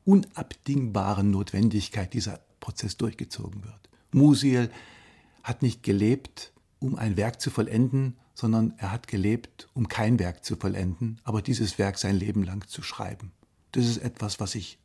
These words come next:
großartig finde. Hermann Broch hat seinen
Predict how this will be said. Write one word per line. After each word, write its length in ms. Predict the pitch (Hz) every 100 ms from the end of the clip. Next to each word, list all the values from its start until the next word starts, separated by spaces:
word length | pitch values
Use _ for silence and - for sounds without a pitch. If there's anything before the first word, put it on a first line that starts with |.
| _ -
großartig 560 | 113 110 - - 92
finde. 340 | - 101 104 95 _ _
Hermann 260 | - 120 113
Broch 320 | 123 135 - - _ - - - _
hat 180 | 123 123
seinen 360 | 107 110 104